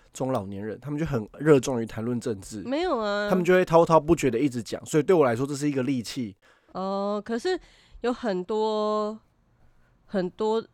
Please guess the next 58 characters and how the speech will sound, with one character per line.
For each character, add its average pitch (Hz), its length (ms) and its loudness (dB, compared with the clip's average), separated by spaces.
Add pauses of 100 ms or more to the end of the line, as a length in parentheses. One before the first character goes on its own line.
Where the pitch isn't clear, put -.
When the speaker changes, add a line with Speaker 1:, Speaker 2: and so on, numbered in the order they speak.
(240)
Speaker 2:
嗯， 160 1120 -6 (1400)
算 254 260 2
吗？ 202 400 0
因 294 120 2
为 349 180 6
有 220 260 4
很 202 280 -2
多 233 280 2
都 226 480 0 (380)
不 190 180 -2
会 196 500 0
谈 170 260 -6
政 165 240 -6
治 165 160 -10
欸， - 120 -10
就 214 140 -8
是， 196 840 -4 (140)
呃， 220 160 2
都 254 160 4
会 262 160 6
谈 190 220 0
政 165 120 2
治。 180 80 4
Speaker 1:
你 196 60 -2
说 - 60 -6
上 170 120 4
了 147 60 2
年 131 220 -2
纪 147 160 -2
的 120 100 -2
吗？ 160 40 2
Speaker 2:
有 202 100 6
很 214 180 2
多 208 160 0
小 175 220 -2
年-， 165 280 -8
年 190 160 0
纪 226 160 -6
小 214 220 -2
的 165 100 -4
都 180 140 -4
会 196 100 -4
谈 185 200 -6
政 160 180 -6
治 160 200 -10
欸。 - 140 -12
我 208 140 -2
有 208 100 0
一 180 80 -2
些 202 160 -4
同 180 220 -4
事 180 100 -10
就 185 120 -6
是 190 100 -2
政 175 240 -2
治 151 220 -6
狂， - 160 -18
Speaker 1:
OK。 - 180 -18